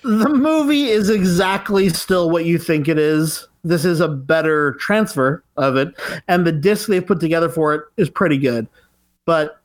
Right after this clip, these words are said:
you know, you're, at one point, you're, what is the, what is the phrase? You're dressing up a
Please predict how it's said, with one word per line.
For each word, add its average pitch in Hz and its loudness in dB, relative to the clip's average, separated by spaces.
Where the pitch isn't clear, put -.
you 339 2
know, 190 0
you're, 208 0
at 190 -8
one 214 2
point, 180 0
you're, 165 0
what 202 2
is 190 0
the, 190 0
what 202 0
is 185 0
the 185 -2
phrase? 185 2
You're 151 -4
dressing 175 0
up 180 -2
a 135 0